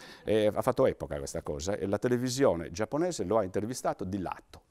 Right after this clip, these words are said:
perché lui non si è girato assolutamente, capito? E, zio Graziano, vi dicevo l'importanza dell'alimentazione, è obbia-, obiettivamente importante. Per alcuni gruppi di ricerca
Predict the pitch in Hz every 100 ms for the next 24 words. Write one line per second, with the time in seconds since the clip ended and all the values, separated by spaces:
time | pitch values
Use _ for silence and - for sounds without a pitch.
0 | _ _ _ _ - - 151 131 127 180
1 | 185 180 151 117 180 143 151 160 131 127
2 | 117 92 78 - 120 123 80 - _ _
3 | - - - _ 117 120 120 113 110 -
4 | - - - 120 165 160 151 127 101 73
5 | - _ _ _ _ _ - - 143 165
6 | 185 156 143 139 151 156 131 131 131 127
7 | 120 113 95 76 76 107 98 - _ 117
8 | 127 - 131 135 147 165 131 120 117 98
9 | 87 - 120 127 151 139 156 135 123 127
10 | 127 143 135 135 147 -